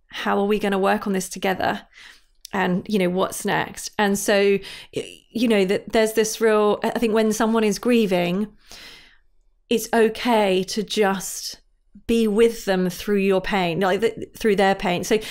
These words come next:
there is no way that you can remove that pain. There's no way that you can bring the person back or make it disappear or fix it. But you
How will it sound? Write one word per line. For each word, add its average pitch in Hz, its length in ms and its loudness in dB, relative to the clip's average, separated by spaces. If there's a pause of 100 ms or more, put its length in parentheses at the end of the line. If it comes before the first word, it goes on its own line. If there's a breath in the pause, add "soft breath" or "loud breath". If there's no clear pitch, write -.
(140)
there 226 100 2
is 226 140 2
no 233 200 4
way 208 220 4
that 185 160 2
you 196 140 -2
can 185 420 -2
remove 196 380 2
that 180 160 -2
pain. 180 260 -2
There's 180 160 -2
no 202 160 2
way 208 120 2
that 190 140 0
you 196 160 -2
can 185 300 -2 (220)
bring 202 180 0
the 214 60 2
person 202 400 -4
back 185 300 -2
or 185 100 -2
make 185 320 0
it - 120 -8
disappear 196 540 -2
or 170 100 -2
fix - 380 -8
it. - 240 -6 (800 loud breath)
But 196 260 -2
you 208 240 -2